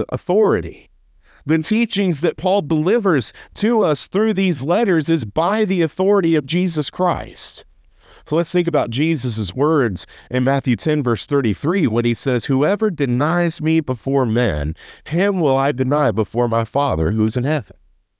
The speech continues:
That's Jesus' words. So simple question then.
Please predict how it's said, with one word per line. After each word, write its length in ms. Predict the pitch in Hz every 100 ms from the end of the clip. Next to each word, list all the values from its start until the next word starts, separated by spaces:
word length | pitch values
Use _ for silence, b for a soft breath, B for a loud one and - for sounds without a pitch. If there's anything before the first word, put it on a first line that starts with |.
| _ _ _ _ -
That's 180 | 175 -
Jesus' 580 | 156 185 165 135 104
words. 560 | 101 98 60 - - - - _ b b b b _ _
So 200 | - 175
simple 460 | 160 208 226 202 170
question 560 | - 190 - 135 101
then. 220 | 76 69